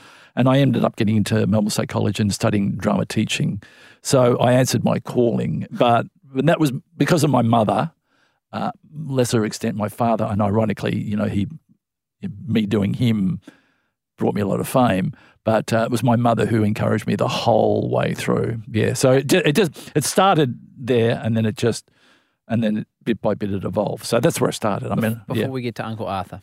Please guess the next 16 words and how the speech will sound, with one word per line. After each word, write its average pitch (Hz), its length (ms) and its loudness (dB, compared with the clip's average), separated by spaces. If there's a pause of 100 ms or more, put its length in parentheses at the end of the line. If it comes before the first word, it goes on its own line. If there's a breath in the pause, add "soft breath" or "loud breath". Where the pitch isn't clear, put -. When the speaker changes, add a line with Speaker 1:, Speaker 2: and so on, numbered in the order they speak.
Speaker 2:
because 101 160 -14
Speaker 1:
Yeah. 104 420 -4
Speaker 2:
I, 78 60 -14
I - 40 -12
really 95 220 -10
want 92 140 -12
to 87 80 -16
talk 107 200 -12
to - 60 -18
you 92 40 -14
about 90 180 -14
Uncle 92 220 -18
Arthur. - 320 -18 (360)
Did 151 200 -8
you 185 140 -4
do, 131 540 -4